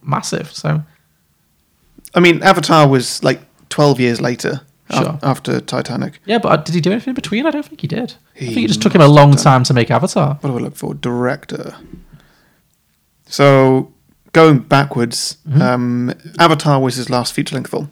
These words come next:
Speaker 1: Sure, yes.
Speaker 2: Two thousand nine. He did Alien to the Deep in two thousand five.
Speaker 1: Is that a film or a documentary? I know he does documentary stuff as well, where he goes
Speaker 2: Oh, right. Oh.
Speaker 1: under
Speaker 2: So-,
Speaker 1: the sea,
Speaker 2: sorry,
Speaker 1: but
Speaker 2: yes, that, that is a documentary.
Speaker 1: Mm.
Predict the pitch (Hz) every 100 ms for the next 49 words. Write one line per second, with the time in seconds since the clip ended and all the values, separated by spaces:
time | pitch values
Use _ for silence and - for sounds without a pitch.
0 | _ - 127 160 - - - _ - 123
1 | 117 120 123 131 139 135 139 - 165 170
2 | 170 151 131 113 151 170 151 135 139 127
3 | 120 120 127 131 170 185 _ _ _ _
4 | _ _ _ _ - 147 175 147 180 208
5 | 151 151 139 147 139 127 - _ _ _
6 | _ _ _ _ _ _ _ _ 151 180
7 | 175 151 151 147 143 143 143 135 123 131
8 | 123 120 113 127 143 139 131 120 120 110
9 | 104 - 117 113 - _ 143 131 123 139
10 | 143 120 165 147 139 143 151 147 143 139
11 | 127 127 - 123 117 131 131 127 107